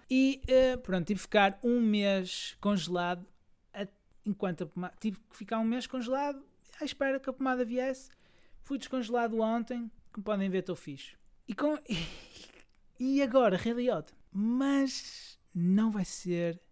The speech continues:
Liotta Liotta. Vai ser só Rei, sem Liotta.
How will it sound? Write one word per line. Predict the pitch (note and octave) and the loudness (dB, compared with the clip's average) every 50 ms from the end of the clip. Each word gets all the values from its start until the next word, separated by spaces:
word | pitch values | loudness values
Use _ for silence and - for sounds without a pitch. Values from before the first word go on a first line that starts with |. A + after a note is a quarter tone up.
| _ _ _ _ _ | _ _ _ _ _
Liotta | F3+ F#3 F#3+ F3+ F3 - E3 | 0 2 2 2 0 -4 -8
Liotta. | D#3 D3+ C#3+ B2+ A#2+ - - - - - - - - - - - _ - - _ | -10 -12 -14 -16 -18 -20 -20 -20 -20 -20 -20 -20 -20 -20 -20 -20 _ -20 -20 _
Vai | - - | -12 -10
ser | C#4 B3 | -8 -6
só | - C#4 A#3+ | -6 -6 -6
Rei, | G3 G3 F#3 D#3+ C#3 C3+ _ _ | -6 -6 -8 -8 -10 -14 _ _
sem | - - F#3 E3+ | -16 -12 -10 -10
Liotta. | C#3+ C#3+ C#3+ C#3+ C3+ - - | -10 -10 -12 -14 -18 -20 -20